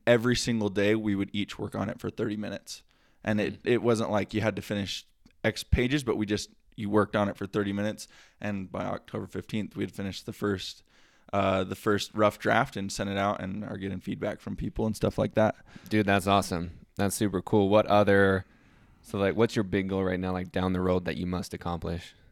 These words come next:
Speaker 1: Um, for the book or just in general?
Speaker 2: Yeah, in general, not for the book.
Speaker 1: Um, biggest goal right now is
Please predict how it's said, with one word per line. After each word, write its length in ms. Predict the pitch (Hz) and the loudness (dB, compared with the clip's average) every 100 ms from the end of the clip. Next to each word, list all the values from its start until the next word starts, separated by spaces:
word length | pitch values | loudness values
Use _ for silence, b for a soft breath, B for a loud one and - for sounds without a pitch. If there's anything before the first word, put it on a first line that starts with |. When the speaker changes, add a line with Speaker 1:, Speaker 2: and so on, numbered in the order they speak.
| - _ - | -20 _ 0
Speaker 1:
Um, 760 | 113 104 98 98 95 95 98 - - - | 4 6 6 4 4 0 -2 -8 -20 -20
for 100 | - 117 | 2 4
the 80 | |
book 260 | 95 120 - | 6 4 4
or 40 | |
just 220 | 98 98 95 | -4 -4 -4
in 100 | 90 | -2
general? 380 | 98 95 98 101 107 104 | 0 0 -2 -4 -10 -4
Speaker 2:
Yeah, 220 | 104 95 | 2 4
in 140 | 90 101 | 2 0
general, 360 | 95 98 90 | 2 2 0
not 200 | 92 90 - | 0 -2 0
for 80 | |
the 80 | 92 | -2
book. 300 | 87 87 - - - | 0 -2 -4 -4 4
Speaker 1:
Um, 520 | 110 113 113 107 104 - | 8 10 8 6 0 12
biggest 380 | 143 143 143 | 12 12 6
goal 200 | - 127 123 | 8 10 12
right 200 | 117 98 | 10 8
now 480 | 107 107 104 104 - - | 4 6 6 4 2 2
is 840 | 104 104 101 98 95 92 - - | 6 8 8 6 4 -2 -4 -6